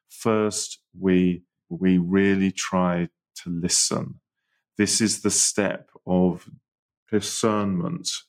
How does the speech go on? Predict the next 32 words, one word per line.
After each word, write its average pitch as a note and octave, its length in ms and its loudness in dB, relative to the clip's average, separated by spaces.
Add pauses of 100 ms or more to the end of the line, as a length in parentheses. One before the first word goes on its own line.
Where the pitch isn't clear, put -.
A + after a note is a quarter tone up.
(140)
as F2 160 -12
Richard - 580 -6
puts - 360 -2
it. B1 120 -4 (340)
We F#2+ 120 4
listen B2+ 460 2
to - 140 0
people G2+ 680 0 (360)
and F#2 180 0
we F2+ 120 4
listen F#2 400 0
to F2 140 -2
God. E2 520 -2 (440)
Very A#2 360 0
important, F#2 580 -4
you F2+ 80 4
know, E2+ 80 4
what, G2+ 320 0
what's, - 420 -6 (340)
what's C3 300 -4
really A2 420 2
happening F2 460 -6
here? D#2+ 400 -14 (160)
What A2 180 -2
are G#2+ 40 -8
we G#2+ 120 4
really G2 840 2
asking E2+ 420 -4
the F2 100 -4
Lord E2+ 360 -4
for? - 400 -8
And F2 140 0